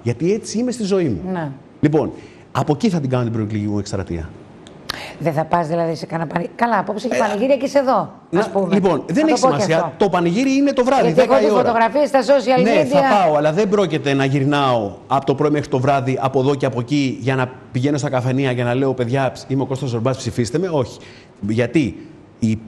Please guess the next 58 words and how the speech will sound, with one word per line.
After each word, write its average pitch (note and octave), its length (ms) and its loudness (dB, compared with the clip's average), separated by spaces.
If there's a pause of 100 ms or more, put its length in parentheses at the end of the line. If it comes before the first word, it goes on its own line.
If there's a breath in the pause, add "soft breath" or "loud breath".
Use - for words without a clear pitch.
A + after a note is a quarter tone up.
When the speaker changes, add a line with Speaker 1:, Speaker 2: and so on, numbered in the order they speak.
(600)
Speaker 1:
εγώ A2+ 220 -2 (120)
από A#2 140 2
το - 60 -2
γραφείο G#2 380 0
μου, A2 240 -2 (680)
εσύ - 160 -6
το D#3 80 0
γνωρίζεις, C3+ 520 -4 (120)
δεν C3+ 100 0
έχω E3+ 140 -4
λείψει C#3+ 220 -2
ούτε D#3+ 120 -8
μία E3 160 -4
μέρα. A2 280 -6
Speaker 2:
Όντως. D#3+ 460 -10 (420)
Speaker 1:
Από A2+ 240 0
τότε F#3 200 0
που E3 140 -2
ανέλαβα D3 320 -2
την A#2 100 -6
Περιφερειάρχηση C#3+ 420 -6
της - 120 0
Κέρκυρας, A#2+ 420 -4
δεν C3 140 -2
έχω D3 120 -2
λείψει F#3+ 240 -6
ούτε F3 80 -4
μία F3 140 -4
μέρα. C3 160 -2
Όταν D3+ 160 -2
ήμουν F3+ 200 -2
στο C3+ 120 -4
Υγείας, E3 360 -2 (220 loud breath)
επειδή C#3 280 0
έπρεπε E3+ 220 -2
να C3+ 100 -4
κατέβω C#3 300 -2
υπουργεία C3+ 360 -2
και C3 80 -4
τα A#2 80 -8
σχετικά, G3 220 -2
Speaker 2:
Ναι. D#3+ 60 0
Speaker 1:
δεν G3+ 40 0
έχω F#3 80 -4
λείψει F3 200 -8
ούτε - 20 -2 (100)
μία D3+ 100 -2
μέρα. G2 100 -6 (360 loud breath)
Όταν E3 240 2
φεύγω, E3 280 -2
φεύγω F#3 220 0
το F3 80 -2
πρωί E3+ 160 -2
και F#3 60 -8
γυρίζω F3+ 260 -2
το E3+ 80 -4
βράδυ. B2+ 280 -2
Και E2 60 -14